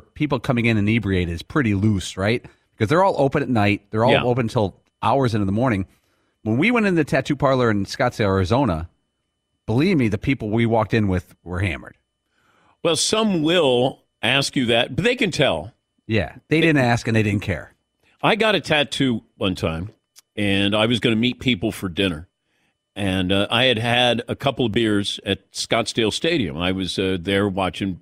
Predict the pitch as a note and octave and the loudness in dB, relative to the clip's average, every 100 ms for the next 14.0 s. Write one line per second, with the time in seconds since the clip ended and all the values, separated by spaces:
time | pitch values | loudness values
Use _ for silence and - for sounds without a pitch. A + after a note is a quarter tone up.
0 | _ G#2 F#2 F#2+ E3+ A#2 D2 _ _ _ | _ -2 -2 -2 -4 -6 -12 _ _ _
1 | _ _ _ _ _ _ _ - - B2+ | _ _ _ _ _ _ _ -8 0 0
2 | B2+ B2+ A#2 C#3+ C3 - C3+ A2+ C3+ D3 | 0 -2 0 0 0 0 -4 0 0 2
3 | D#3 D3+ C#3 C3+ _ C#3+ C#3 - D3 D3 | 0 -2 -2 -4 _ -2 -2 0 -2 0
4 | D3+ F3+ F#3 _ _ _ _ _ _ _ | 0 -2 -6 _ _ _ _ _ _ _
5 | A#2+ C3 B2+ _ B2+ C3 C3 B2+ A#2+ A2+ | 0 0 -2 _ 0 2 2 2 0 0
6 | C3+ C3 - D3+ F3+ G#3+ - _ _ _ | 0 0 0 0 0 -4 -10 _ _ _
7 | _ B2+ B2 C3 B2+ B2+ D3 - C#3+ C3 | _ 0 2 2 2 2 0 2 0 0
8 | C3 - A#2+ A#2+ - B2+ A2+ - C3+ C3 | -4 -2 0 0 0 0 0 2 2 2
9 | C3 C#3+ - G#2+ G#2+ B2 C3+ F3 G3 - | 2 0 0 -2 0 0 2 2 0 0
10 | E3+ G2+ G2+ - _ _ _ _ C#3 C3 | 2 2 0 -6 _ _ _ _ 0 2
11 | C3+ B2 G#2+ D3 D#3+ D#3+ D#3 C#3+ A#2+ G2+ | 2 2 0 0 2 2 0 -4 -12 -4
12 | B2 E3 F#3 C#3+ - C3+ C3 A#2+ A#2+ B2+ | 0 2 0 -4 -4 0 0 2 0 2
13 | C3+ B2 A2+ A#2 G2+ - D#3 F#2+ - | 0 0 0 0 -2 0 0 0 -4